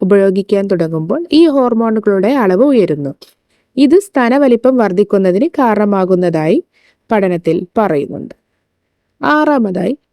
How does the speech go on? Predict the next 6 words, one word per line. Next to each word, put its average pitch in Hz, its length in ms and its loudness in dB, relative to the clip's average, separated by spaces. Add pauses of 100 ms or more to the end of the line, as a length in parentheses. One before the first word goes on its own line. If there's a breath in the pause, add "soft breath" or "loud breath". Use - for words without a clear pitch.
(180)
വ്യായാമമില്ലായ്മ 240 1120 0 (200)
അഥവാ 170 320 -2 (320)
lack 262 160 2 (100)
of 349 60 -2 (100)
exercise. 156 460 -6 (1400)
വ്യായാമക്കുറവും 247 1000 2